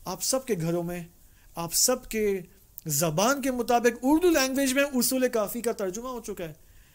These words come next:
کس کس گھر میں اصول کافی ہے؟ کیا ہم نہج البلاغہ پڑھتے ہیں؟ کیا ہم اصول کافی پڑھتے ہیں؟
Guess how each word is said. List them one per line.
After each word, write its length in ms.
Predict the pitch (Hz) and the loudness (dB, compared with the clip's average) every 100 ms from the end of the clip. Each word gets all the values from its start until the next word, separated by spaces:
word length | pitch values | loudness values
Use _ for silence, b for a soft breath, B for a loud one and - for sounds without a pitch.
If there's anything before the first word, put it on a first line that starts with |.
| b | b
کس 200 | 311 294 | 2 2
کس 220 | 320 240 | 2 0
گھر 160 | 180 226 | 0 0
میں 100 | 240 240 | -2 -4
اصول 320 | 196 214 208 | -4 -2 -4
کافی 400 | 190 165 196 160 | -2 -4 -4 -6
ہے؟ 60 | 135 - _ _ - - - | -8 -16 _ _ -20 -14 0
کیا 220 | 226 214 | 0 2
ہم 80 | 196 | -2
نہج 280 | 170 151 | -4 -4
البلاغہ 420 | 175 160 151 156 165 | -4 -2 -2 -2 -6
پڑھتے 320 | 160 139 170 | -8 -12 -12
ہیں؟ 100 | 165 - B B - | -12 -16 B B -6
کیا 140 | 185 | -6
ہم 80 | 185 170 | -6 -6
اصول 340 | - 170 170 | -4 -2 -2
کافی 320 | 165 143 165 | -2 -6 -6
پڑھتے 320 | 165 143 - | -8 -12 -12
ہیں؟ 120 | 170 | -10